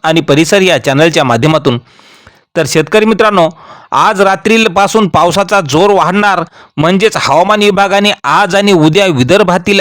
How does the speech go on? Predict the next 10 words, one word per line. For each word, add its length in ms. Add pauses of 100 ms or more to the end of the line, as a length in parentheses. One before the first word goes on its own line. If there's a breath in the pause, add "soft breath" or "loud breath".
अमरावती, 680
वर्धा, 600
यवतमाळ, 760 (160)
नागपूर, 680
भंडारा, 580 (200)
गोंदिया, 520 (520 loud breath)
तसेच 380
चंद्रपूर 680
आणि 240
गडचिरोली 720